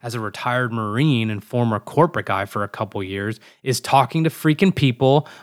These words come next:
unwrapping them, and getting some damn good content out of it, given the opportunity. What does that mean? That means my instincts and personal branding are something I'm not gonna let fall the, by the wayside.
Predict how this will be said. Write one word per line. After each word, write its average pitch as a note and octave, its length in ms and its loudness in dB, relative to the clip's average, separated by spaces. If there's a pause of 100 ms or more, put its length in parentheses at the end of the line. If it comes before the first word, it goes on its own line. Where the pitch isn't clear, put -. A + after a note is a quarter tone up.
(180)
unwrapping C#3+ 640 4
them, B2+ 300 -2 (140)
and C3+ 180 -2
getting C3+ 240 2
some A#2 220 -4 (180)
damn F#3 260 4
good C#3+ 200 0
content B2 400 -2
out F#2+ 160 -4
of F#2 80 -12
it, F#2+ 160 -16 (640)
given D3+ 380 4
the C3+ 120 -2
opportunity. A#2+ 760 -6 (760)
What D#3 180 0
does D#3+ 120 -2
that D#3 180 2
mean? C#3+ 240 0
That B2 100 -6
means D3+ 300 2
my B2+ 120 0
instincts C#3 400 -2
and B2 100 -6
personal C3+ 280 -2
branding C3 380 2
are A#2+ 60 2
something B2+ 280 0
I'm A#2 160 4
not C3+ 160 6
gonna B2 140 -2
let A#2+ 160 -2
fall B2 180 4
the, A2+ 100 -4
by A#2 280 4
the A2 100 -4
wayside. A2+ 720 0